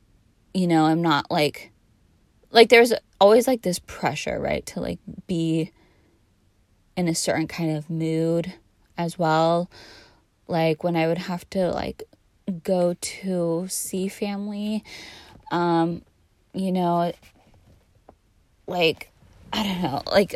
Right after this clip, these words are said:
obviously that's not my problem, that's, that's their problem. But, um, so, like, I don't feel this pressure this year to, like,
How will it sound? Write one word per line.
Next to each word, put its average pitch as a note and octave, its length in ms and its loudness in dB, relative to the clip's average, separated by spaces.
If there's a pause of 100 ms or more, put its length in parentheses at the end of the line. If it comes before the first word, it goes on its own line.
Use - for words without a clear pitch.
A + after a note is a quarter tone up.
obviously B3 420 8
that's A3 240 6
not D#3 140 6
my F3 140 6
problem, D#3+ 460 2
that's, D3+ 280 -4 (640)
that's F3+ 180 -2
their D3 240 4
problem. E3 760 2 (1200)
But, G#3 340 10
um, F#3 460 8 (1300)
so, A#3+ 160 6
like, A#3+ 180 10
I G#3+ 120 8
don't C#4 180 6
feel C4+ 160 6
this C4+ 220 6
pressure A3+ 440 4
this D#3+ 280 2
year B2 300 2
to, A#3 200 4
like, G3 360 8